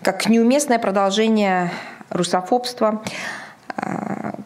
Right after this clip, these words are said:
которое исповедует определённые политические, а, силы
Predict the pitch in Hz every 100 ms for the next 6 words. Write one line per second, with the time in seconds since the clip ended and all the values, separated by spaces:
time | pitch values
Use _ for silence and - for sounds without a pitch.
0 | - _ _ - 220 - 233 233 214 -
1 | 185 185 196 202 208 208 - - 185 190
2 | 185 185 190 190 196 196 185 175 180 185
3 | 175 - - 90 90 90 - - - -
4 | - - 175 175 - - 214 196 196